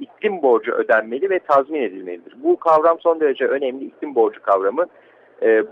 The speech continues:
bu iklim borcu, climate debt diye her yerde, e, slogan olarak da, e, gördüğümüz, pankartlarda da gördüğümüz kavram, e, aslında Kopenhag'da yerleşmeye başlayan bir kavram.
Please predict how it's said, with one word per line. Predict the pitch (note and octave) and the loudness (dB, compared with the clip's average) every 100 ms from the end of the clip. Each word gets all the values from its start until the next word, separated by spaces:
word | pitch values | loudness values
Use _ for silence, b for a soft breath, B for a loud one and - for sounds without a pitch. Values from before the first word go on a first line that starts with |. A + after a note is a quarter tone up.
| - | 0
bu | B3 F#3 - | 2 2 0
iklim | - - F#3+ G3 | -14 -6 -4 2
borcu, | D#3 D3+ C#3+ F3 G3 - | 4 4 2 -2 -2 2
climate | D3 D#3+ D3+ - | 2 2 0 2
debt | A#2+ - _ - A2+ | 0 0 _ -16 -10
diye | A2+ A#2 | -2 2
her | C3 D3 | 4 6
yerde, | C3 A2+ G#2+ C3 A#2 _ - | 6 4 2 0 -2 _ -12
e, | |
slogan | A2+ A#2+ B2 D3+ | -8 0 2 4
olarak | D#3 A2+ G2 F#2+ - | 4 4 4 2 2
da, | A2+ B2 - A#2+ | 2 2 0 -2
e, | G#2+ G2+ G2 G2 - _ | 2 2 2 -2 -8 _
gördüğümüz, | A2 A2+ G#2 A2+ G#2+ B2+ - - - - | -2 0 0 -6 -12 -14 -18 -20 -20 -4
pankartlarda | A2 G#2+ B2 - B2 C#3 | -4 0 0 2 0 -2
da | |
gördüğümüz | C3 G#2 G2 F#2+ - | -4 -4 -6 -8 -20
kavram, | - B2+ A#2+ E3+ G3 b b b _ | -2 0 2 2 0 b b b _
e, | A2+ A#2+ | 0 2
aslında | C3+ B2+ F3+ | 2 0 -4
Kopenhag'da | F#3 E3 E3 G3+ D3 - | 0 2 4 4 4 2
yerleşmeye | G#2+ G#2 G2+ G2+ - G#2+ G2+ | 2 4 2 -2 -6 0 2
başlayan | F#2 F#2+ - G#2 F#2 | 2 0 -2 -4 -4
bir | F#2 | -4
kavram. | - F#2 C3+ F#3+ | 0 2 2 0